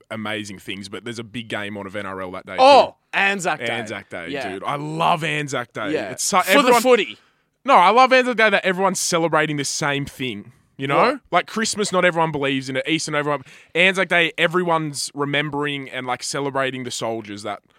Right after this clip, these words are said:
Speaker 2: Yeah, but the
Speaker 1: were in the
Speaker 2: footy.
Speaker 1: Anzacs. And the, the footy's mad too, don't
Speaker 2: Yeah.
Speaker 1: get me wrong, but it's
Speaker 2: No,
Speaker 1: just
Speaker 2: no, no,
Speaker 1: such a
Speaker 2: it's
Speaker 1: good
Speaker 2: the
Speaker 1: occasion.
Speaker 2: footy, it's the footy,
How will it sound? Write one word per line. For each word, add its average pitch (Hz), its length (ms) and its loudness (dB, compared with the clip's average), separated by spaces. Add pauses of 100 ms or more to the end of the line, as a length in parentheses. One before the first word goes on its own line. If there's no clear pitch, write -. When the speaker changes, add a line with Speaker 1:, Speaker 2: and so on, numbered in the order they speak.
(140)
Speaker 2:
Yeah, 175 180 -2
but 151 180 -6
the 139 60 -2
Speaker 1:
were 143 60 2
in 143 60 -2
the 131 100 -2
Speaker 2:
footy. 120 60 -2
Speaker 1:
Anzacs. 113 380 -6
And 165 160 0
the, 170 160 0
the 151 140 -6
footy's 165 320 -4
mad 123 260 -4
too, 127 180 -8
don't 190 120 -2
Speaker 2:
Yeah. 175 80 0
Speaker 1:
get 127 100 -8
me 127 60 -6
wrong, 113 180 -6
but 110 160 -8 (320)
it's 196 80 2
Speaker 2:
No, 277 80 12
Speaker 1:
just 277 140 6
Speaker 2:
no, 254 60 8
no, 226 100 10
Speaker 1:
such 208 80 2
a 233 40 6
Speaker 2:
it's 214 140 2
Speaker 1:
good 196 60 6
Speaker 2:
the - 20 8 (100)
Speaker 1:
occasion. 147 140 4
Speaker 2:
footy, 277 380 2
it's 214 160 2
the 214 100 0
footy, 254 440 0